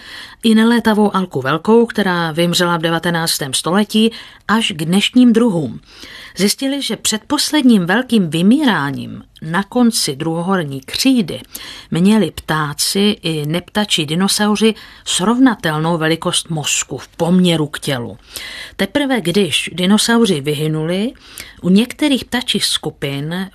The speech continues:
včetně malých druhů, vzrostla ta poměrná velikost mozku. Nejinteligentnějšími ptáky současnosti jsou vrány a jim příbuzní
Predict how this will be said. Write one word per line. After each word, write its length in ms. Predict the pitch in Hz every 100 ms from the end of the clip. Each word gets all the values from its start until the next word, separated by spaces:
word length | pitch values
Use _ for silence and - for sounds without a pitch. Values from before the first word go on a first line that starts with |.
| 156
včetně 560 | 151 - 190 185 226 208
malých 440 | 156 151 160 151
druhů, 640 | 147 156 139 139 139 170 - - - - -
vzrostla 600 | 151 165 262 320 - 156
ta 100 | 135
poměrná 600 | 127 147 170 180 151 139
velikost 480 | 135 139 131 139 -
mozku. 480 | 139 127 - - - _ _ _
Nejinteligentnějšími 1300 | 175 208 240 196 185 180 175 170 160 170 156 - 151
ptáky 380 | - 170 160 147
současnosti 760 | - 160 160 151 - 147 -
jsou 260 | - - -
vrány 600 | 139 151 160 165 170 151
a 40 |
jim 160 | 147 143
příbuzní 640 | - 160 151 156 160 160